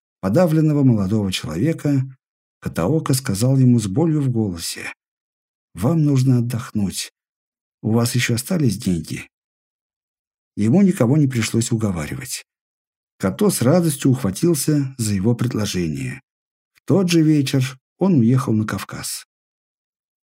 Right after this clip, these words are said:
Почти не поднимаясь на поверхность, Сузука просто изнурял себя работой, словно хотел бросить вызов пресловутому кораблю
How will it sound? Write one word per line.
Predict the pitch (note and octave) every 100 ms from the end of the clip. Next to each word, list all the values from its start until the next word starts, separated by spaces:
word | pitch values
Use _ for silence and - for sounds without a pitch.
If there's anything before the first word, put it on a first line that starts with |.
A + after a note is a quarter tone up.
| _ _ -
Почти | G2+ - D#3
не | C#3+
поднимаясь | C3+ - A2+ A2 G#2+ -
на | G2+
поверхность, | F2 G#2+ E3 C3 - - - _ _ _ _ _
Сузука | - G#2 G2+ E3 -
просто | C3+ C3 D#3+ - D#3
изнурял | - A2+ A2+ B2 B2+
себя | B2 A#2+ A#2
работой, | B2+ C3+ F#2+ - - - _ _ _ _
словно | - B2+ F3+ F3+
хотел | - C3+ D3
бросить | A#2 A#2+ C#3 B2 G2
вызов | C3 D3+ C3+ -
пресловутому | A#2+ G#2+ A2 A#2+ A2 G#2
кораблю | G2+ E2+ D#2 C3+ E3+